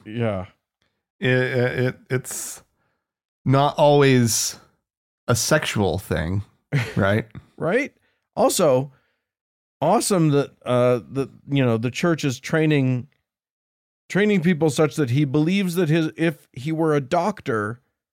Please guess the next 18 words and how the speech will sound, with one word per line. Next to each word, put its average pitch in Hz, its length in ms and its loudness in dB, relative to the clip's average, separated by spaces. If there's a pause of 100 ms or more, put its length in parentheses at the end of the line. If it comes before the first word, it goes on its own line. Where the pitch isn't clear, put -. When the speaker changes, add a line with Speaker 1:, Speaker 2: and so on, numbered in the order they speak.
(360)
Speaker 1:
his 139 220 -2
wife 131 580 0
would 143 180 -4
be 107 140 -4 (100)
jealous 196 840 -2 (180)
<sighs> - 720 -10
of 160 220 0
him 160 240 -2
seeing 170 680 -4
naked 147 560 -8
women. 117 440 -6 (400)
Speaker 2:
Right. 90 280 -2 (600)
Speaker 1:
That's, 175 480 0
that 240 300 -2
just 349 180 -2
says 185 180 2
a 151 60 2
lot 151 480 0